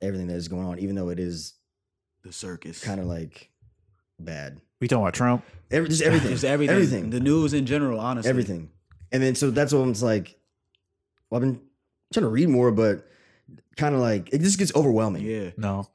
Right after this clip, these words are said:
Speaker 2: 'Cause it's,
Speaker 3: I don't
Speaker 2: it
Speaker 3: think it's bad at all.
Speaker 1: Yeah, it's
Speaker 2: To
Speaker 1: like, but am I,
Speaker 2: detach
Speaker 1: am I,
Speaker 2: or to,
Speaker 1: is
Speaker 2: like,
Speaker 1: it, is
Speaker 2: stay
Speaker 1: it, uh,
Speaker 2: plugged in?
Speaker 3: To detach.
Speaker 2: Okay,
Speaker 1: is it a
Speaker 2: yeah, yeah.
Speaker 1: disservice to, 'cause I'm still, like, trying to take advantage of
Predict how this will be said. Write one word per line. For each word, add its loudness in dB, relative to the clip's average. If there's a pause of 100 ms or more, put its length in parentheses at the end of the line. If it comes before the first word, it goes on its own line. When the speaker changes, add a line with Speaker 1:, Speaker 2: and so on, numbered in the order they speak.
(140)
Speaker 2:
'Cause -2
it's, 0
Speaker 3:
I 2
don't 4
Speaker 2:
it 0
Speaker 3:
think 0
it's 0
bad 2
at -2
all. -6 (320)
Speaker 1:
Yeah, 2
it's 0
Speaker 2:
To 6
Speaker 1:
like, 6
but 6
am 8
I, 6
Speaker 2:
detach 0
Speaker 1:
am 4
I, 4
Speaker 2:
or 2
to, 0
Speaker 1:
is 6
Speaker 2:
like, 4
Speaker 1:
it, 0
is 4
Speaker 2:
stay 6
Speaker 1:
it, 6
uh, 6
Speaker 2:
plugged 6
in? 0
Speaker 3:
To 4
detach. 0
Speaker 2:
Okay, -2
Speaker 1:
is 2
it 4
a 4
Speaker 2:
yeah, 2
yeah. 0
Speaker 1:
disservice 2
to, 2 (1040)
'cause -2
I'm 2
still, 4
like, 4
trying 0
to 0
take 4
advantage 0
of -4